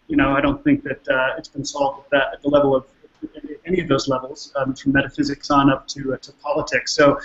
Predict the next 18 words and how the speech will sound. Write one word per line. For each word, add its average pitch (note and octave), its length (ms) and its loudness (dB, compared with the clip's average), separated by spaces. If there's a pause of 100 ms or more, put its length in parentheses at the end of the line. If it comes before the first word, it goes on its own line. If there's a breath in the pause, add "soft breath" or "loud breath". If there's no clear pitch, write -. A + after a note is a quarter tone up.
(220 loud breath)
there, E3 260 4
there E3 140 8
certainly E3+ 500 6
is E3 340 6
an D#3 80 6
identity D3 480 4
component - 540 0 (260)
to, D3+ 400 0
um, C3 480 -2
to, - 160 -18
to - 140 -10
Monograph, D3+ 520 2
just D3+ 200 -2
as C#3+ 100 -2
there C#3+ 100 2
is C#3 120 2
with - 120 -14
anything, D3+ 560 0